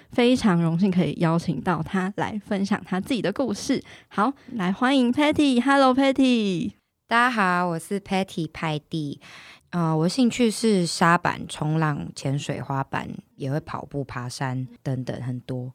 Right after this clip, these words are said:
Speaker 1: 嗯。
Speaker 2: 然后超级热爱挑战自我。
Speaker 1: 完全看得出来，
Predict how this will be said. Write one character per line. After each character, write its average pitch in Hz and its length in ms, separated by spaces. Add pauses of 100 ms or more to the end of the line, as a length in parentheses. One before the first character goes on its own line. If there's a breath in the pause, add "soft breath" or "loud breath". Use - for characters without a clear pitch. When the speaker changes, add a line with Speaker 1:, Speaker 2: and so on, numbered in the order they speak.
Speaker 1:
嗯。 202 320
Speaker 2:
然 131 120
后 135 440
超 175 320
级 143 220
热 156 180
爱 151 200
挑 131 220
战 131 240
自 131 240
我。 104 160 (140)
Speaker 1:
完 175 240
全 160 340
看 190 260
得 156 120
出 160 320
来， 151 260